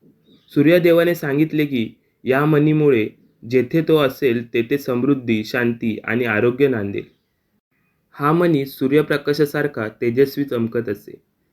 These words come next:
स्यमंतक मणी दररोज आठ भार सोने निर्माण करत असे.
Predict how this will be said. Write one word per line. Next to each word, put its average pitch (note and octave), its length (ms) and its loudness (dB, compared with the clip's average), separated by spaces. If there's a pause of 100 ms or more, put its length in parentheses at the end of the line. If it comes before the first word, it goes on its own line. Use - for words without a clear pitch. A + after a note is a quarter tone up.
(360)
स्यमंतक D3 540 0
मणी C3+ 360 0 (140)
दररोज C3+ 600 2
आठ C#3 180 -2
भार D#3 220 2
सोने D3+ 300 -2
निर्माण C3+ 420 0
करत A#2+ 280 -2
असे. - 320 -12